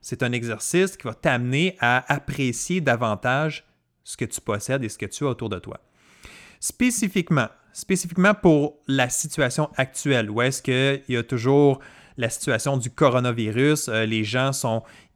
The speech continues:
isolés, bon, pas isolés, sont en confinement présentement, on demande de rester chez soi le plus possible. Spécialement pour cette situation-là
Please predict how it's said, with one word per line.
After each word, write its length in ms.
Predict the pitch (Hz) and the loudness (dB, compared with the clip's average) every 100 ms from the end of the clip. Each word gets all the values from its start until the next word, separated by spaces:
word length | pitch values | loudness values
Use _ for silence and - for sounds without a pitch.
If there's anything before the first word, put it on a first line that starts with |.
| 147 | -2
isolés, 520 | 135 120 117 117 143 - | 0 2 2 2 0 -2
bon, 140 | 127 131 - | -4 -4 0
pas 80 | 202 | 0
isolés, 280 | 127 110 | 0 -2
sont 260 | 107 117 117 | -2 -6 -4
en 100 | 120 | -6
confinement 800 | - 160 147 - 123 117 123 135 | -2 0 0 -2 -2 0 -2 -2
présentement, 680 | - 117 113 101 123 139 123 | -6 -4 -4 -4 -2 -2 -2
on 40 | |
demande 420 | 117 120 131 139 | 0 0 2 2
de 80 | 120 | 0
rester 340 | 113 110 - | 0 -2 -6
chez 200 | 123 120 | -6 -4
soi 400 | 107 - 123 127 131 - - - - - | -6 -4 2 0 0 -16 -20 -20 -20 -14
le 200 | - 113 | -4 -4
plus 240 | 110 131 - | -2 -4 -2
possible. 500 | 107 - 151 185 185 - _ | -6 -2 0 0 -2 -12 _
Spécialement 600 | - - 220 190 143 180 | -12 -4 0 2 4 2
pour 160 | 185 135 | 2 -2
cette 180 | 131 - | -4 -4
situation-là 680 | - 120 - 107 127 262 | -2 -2 -2 -2 0 -2